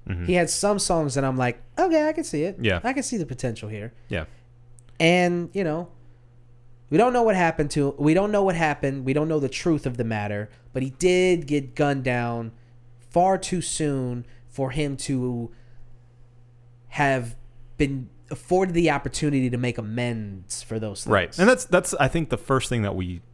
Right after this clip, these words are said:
Speaker 1: said after that happened
Speaker 2: Yes.
Speaker 1: on the
Speaker 2: Yeah.
Speaker 1: podcast
Speaker 2: Yeah,
Speaker 1: was
Speaker 2: we
Speaker 1: that
Speaker 2: did.
Speaker 1: the, the biggest tragedy of this entire thing is that, you know, he's obviously,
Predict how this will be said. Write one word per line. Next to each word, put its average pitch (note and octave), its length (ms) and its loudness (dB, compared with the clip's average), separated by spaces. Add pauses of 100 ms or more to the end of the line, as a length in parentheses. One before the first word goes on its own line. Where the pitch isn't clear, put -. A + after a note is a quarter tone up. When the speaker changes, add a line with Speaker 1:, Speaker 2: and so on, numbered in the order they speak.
Speaker 1:
said A2 540 2
after F2+ 380 0
that D2+ 200 -6
happened - 360 -6
Speaker 2:
Yes. - 340 -6
Speaker 1:
on G2+ 100 0
the F#2 100 -6
Speaker 2:
Yeah. C3+ 160 4
Speaker 1:
podcast - 320 -6
Speaker 2:
Yeah, G#2 100 -4
Speaker 1:
was F2 100 -4
Speaker 2:
we - 40 -4
Speaker 1:
that D#2+ 200 0
Speaker 2:
did. - 80 -18 (380)
Speaker 1:
the, F#2+ 440 0
the G2 380 -2 (200)
biggest E3+ 280 4
tragedy C3+ 340 2
of G#2+ 40 0
this G2+ 180 -4
entire G2 340 2
thing G#2 220 0
is F#2 140 -2
that, E2+ 400 -2 (100)
you G#2+ 120 -4
know, D#2 220 -4 (1000)
he's D3 180 4
obviously, C3 720 2